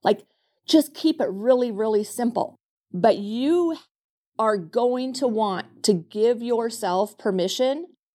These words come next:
to tune out the rest of the world for the first hour of the day. So before I give you some actual strategies and how to do that, I want to just clear up one thing.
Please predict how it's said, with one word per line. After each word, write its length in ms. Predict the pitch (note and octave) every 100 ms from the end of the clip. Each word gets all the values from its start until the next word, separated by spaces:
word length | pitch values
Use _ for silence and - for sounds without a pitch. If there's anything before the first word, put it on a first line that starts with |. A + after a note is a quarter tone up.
| _ _ _ -
to 200 | A#3+ F#3+
tune 560 | - - B3+ C#4+ D#4 -
out 460 | G#3+ G3 F#3+ A3 -
the 160 | F3+ F#3+
rest 340 | F3+ G3+ G#3+
of 80 | C#4
the 80 | B3+
world 460 | A3 G3+ G3+ A3 A#3 _ -
for 100 | G3
the 120 | F#3+
first 540 | - A#3+ A#3 A#3+ - -
hour 380 | G#3 G3+ G3+ F#3+
of 160 | G3 F3+
the 80 | F3
day. 260 | E3+ - - _ _ _ _ _ _ _ _ _ _
So 160 | -
before 360 | G#3 G#3+ B3+ C4+
I 120 | D#4+
give 260 | C4 C4+ G#3+
you 160 | G3+
some 240 | G#3 G3+ F3+ -
actual 460 | F#3 G3+ - B3
strategies 640 | B3+ C#4 A#3+ F#3+ F3 F3+ F#3+
and 140 | F3+
how 200 | G#3+ G3+
to 80 | F#3
do 240 | F3+ G3
that, 320 | B3 B3+ D#4 - _ _ _ _
I 160 | G3 G3
want 380 | F#3+ G#3 F#3+ -
to 340 | B3+ A3+ A3+
just 480 | G#3 A#3+ B3 - - _ -
clear 300 | - C4 B3+
up 160 | A#3
one 300 | G#3 A3 A3
thing. 320 | A3 G3+ C#3+